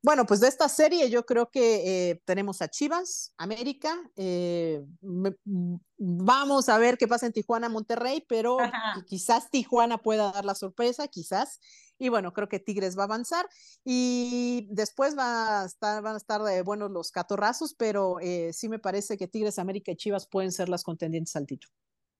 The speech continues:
Speaker 2: Tigres, América y Chivas. Nati, ¿tú quiénes pones como favoritas? Y si quieres sumar algún comentario a lo que dijo Marisa.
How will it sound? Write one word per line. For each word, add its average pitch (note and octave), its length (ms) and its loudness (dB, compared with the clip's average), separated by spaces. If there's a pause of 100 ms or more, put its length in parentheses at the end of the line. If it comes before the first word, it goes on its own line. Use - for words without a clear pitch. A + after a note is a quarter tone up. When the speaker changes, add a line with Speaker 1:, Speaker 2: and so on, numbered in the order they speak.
Speaker 2:
Tigres, D#4+ 520 -2
América B3+ 840 -4
y G3 220 -18
Chivas. A#3 580 -2
Nati, A#3+ 500 -2
¿tú C4+ 120 -10
quiénes C#4 260 -6
pones C4 340 -8
como A3+ 220 -6
favoritas? A3+ 560 -4
Y A3+ 80 -10
si G#3 140 -18
quieres G#3+ 260 -6
sumar G#3 260 -8
algún G#3 280 -8
comentario G3 420 -6
a G#3 60 0
lo G3+ 120 -6
que F#3+ 120 -4
dijo F3+ 260 -6
Marisa. E3+ 480 -8